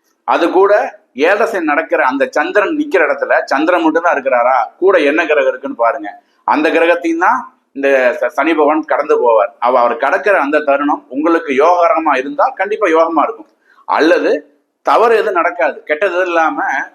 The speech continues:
ச-, ஏழரை சனி நடந்ததாகவே ஒரு, ஒரு சூழல் இல்லாம கூட நீங்க கடந்து வந்துடலாம். "நானா ஏழரை சனி தான்ப்பா ஜெயிச்சேன்" அப்படின்னு சொல்றவங்க நிறைய பேர் நீங்க பார்த்திருப்பீங்க. அதே சமயம் தசாபுத்திகள் மோசமாக இருக்கும் பட்சத்தில் மிகப்பெரிய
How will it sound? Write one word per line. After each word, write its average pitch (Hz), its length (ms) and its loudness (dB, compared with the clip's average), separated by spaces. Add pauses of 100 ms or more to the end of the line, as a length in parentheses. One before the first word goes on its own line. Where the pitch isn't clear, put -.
(160)
ச-, - 120 -10
ஏழரை 165 260 2
சனி 180 160 -4
நடந்ததாகவே 180 720 2
ஒரு, 160 480 -2
ஒரு 143 180 0
சூழல் 165 200 2
இல்லாம 156 260 2
கூட 143 120 -4
நீங்க 139 220 -2
கடந்து 135 260 -2
வந்துடலாம். 120 340 -4 (240)
"நானா 127 260 2
ஏழரை 156 260 2
சனி 151 200 -4
தான்ப்பா 151 240 0
ஜெயிச்சேன்" 131 420 -4
அப்படின்னு 131 320 -4
சொல்றவங்க 135 220 0
நிறைய 135 220 0
பேர் 135 160 -4
நீங்க 123 160 -6
பார்த்திருப்பீங்க. 120 540 -4 (460)
அதே 135 260 0
சமயம் 120 560 -4
தசாபுத்திகள் 226 720 0
மோசமாக 165 520 0
இருக்கும் 139 280 -4
பட்சத்தில் 127 560 -8
மிகப்பெரிய 170 800 0